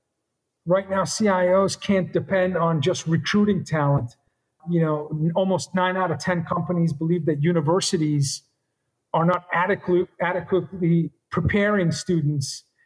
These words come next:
even at the graduate level, to come on board and make an immediate impact. So I would say in two thousand eighteen and nineteen, you're gonna see C I Os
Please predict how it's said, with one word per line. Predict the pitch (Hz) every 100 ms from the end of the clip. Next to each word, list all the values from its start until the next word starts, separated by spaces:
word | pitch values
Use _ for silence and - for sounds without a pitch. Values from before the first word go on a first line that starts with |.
| _
even | 233 277
at | 214
the | 160
graduate | 160 202 196 180 143
level, | 151 147 143 139 - _ _ _
to | 170
come | - 180
on | 170 156
board | 147 170 170
and | 156 151
make | 170 165
an | 151
immediate | 151 160 156 151
impact. | 156 139 113 _ _ _ _
So | - 185 170 156 160 - -
I | 175
would | 185
say | - 190 175
in | 160
two | 143 196
thousand | - 165 165
eighteen | 160 160 180 165
and |
nineteen, | 156 156 143 - 165
you're | 165
gonna | 170 175
see | 165 -
C | 165 - 180
I | 165 165
Os | 170 160